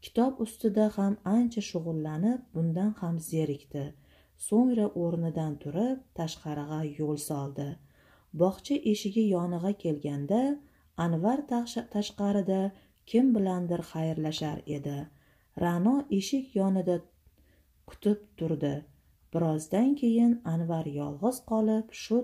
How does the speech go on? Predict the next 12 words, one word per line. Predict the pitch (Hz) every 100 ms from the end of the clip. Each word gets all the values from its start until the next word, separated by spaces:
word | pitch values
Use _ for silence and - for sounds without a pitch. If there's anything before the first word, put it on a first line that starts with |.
| 226
tomonga, | 170 151 143 143 139 147 - _ _ -
ichkariga | 180 - 170 165 160 156 -
qarab | 143 151 240 262 -
kela | 170 185 170 156
boshlagandek | 143 143 143 180 226 202 190 190 147
bo'ldi. | 147 143 139 156 - _ _ _ _
Ra'no | 165 175 190 240 277 -
kulimsib, | 180 165 156 - 262 285 - _ _ - -
o'zini | 170 165 170 175 -
eshik | 160 - 220 -
panasiga | 160 151 147 - 143 143
oldi. | 143 143 147